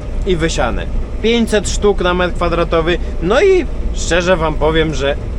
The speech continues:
wynik mnie zaskoczył, również z parametrami, e, białko takie na, na pograniczu, bo dwanaście dwa, dwanaście i pół,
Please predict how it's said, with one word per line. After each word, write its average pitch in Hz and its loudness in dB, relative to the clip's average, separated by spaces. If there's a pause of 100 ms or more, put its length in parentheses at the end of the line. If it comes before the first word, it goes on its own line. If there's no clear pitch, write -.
wynik 180 0
mnie 156 2
zaskoczył, 170 0 (420)
również 214 2
z - -4
parametrami, 190 0 (320)
e, 165 2
białko 208 2
takie 202 2
na, 190 2
na 196 0
pograniczu, 196 2
bo 165 0
dwanaście 180 0
dwa, 196 0 (480)
dwanaście 170 0 (520)
i 185 -2
pół, 165 0